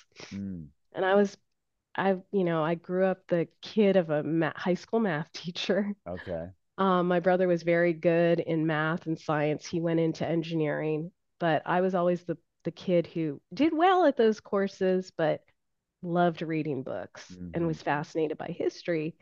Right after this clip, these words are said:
Speaker 2: And so I felt a lot of pressure to go into stem. And ultimately, I did decide to, um, go into, initially, I,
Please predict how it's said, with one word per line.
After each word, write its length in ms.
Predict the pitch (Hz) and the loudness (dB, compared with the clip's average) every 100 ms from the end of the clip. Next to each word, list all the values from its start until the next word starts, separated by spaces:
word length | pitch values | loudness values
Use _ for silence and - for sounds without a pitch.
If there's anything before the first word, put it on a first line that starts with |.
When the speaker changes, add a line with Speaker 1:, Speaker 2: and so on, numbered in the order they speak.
| _ _ _ _ _ _ _ _ - | _ _ _ _ _ _ _ _ -6
Speaker 2:
And 100 | 175 | -2
so 100 | 185 | -2
I 40 | |
felt 240 | 180 190 170 | 0 -2 -2
a 80 | |
lot 340 | 151 151 175 180 | -2 2 4 4
of 80 | 175 | 2
pressure 580 | 175 151 - 113 156 _ _ _ - | -2 -2 -4 -6 -6 _ _ _ -4
to 100 | 226 | 2
go 280 | 196 190 190 | 6 8 8
into 320 | 196 - 170 | 6 4 -2
stem. 560 | - - 165 147 156 170 _ _ _ _ | -2 0 2 0 -4 -10 _ _ _ _
And 160 | 202 220 | 0 2
ultimately, 540 | 254 330 - 254 208 196 | 4 2 4 4 4 4
I 100 | 190 | 4
did 220 | 214 208 | 2 0
decide 520 | 196 - 180 180 175 | -4 0 2 2 0
to, 440 | - 175 165 165 170 - | -2 -2 0 -2 -6 -8
um, 440 | 175 165 165 160 - | -4 -2 -2 -4 -6
go 200 | - 180 | 0 4
into, 720 | 185 185 180 - 180 175 175 - | 4 2 0 -2 0 0 -2 -2
initially, 540 | 196 240 - 233 214 | 4 4 2 0 2
I, 60 | 196 | 2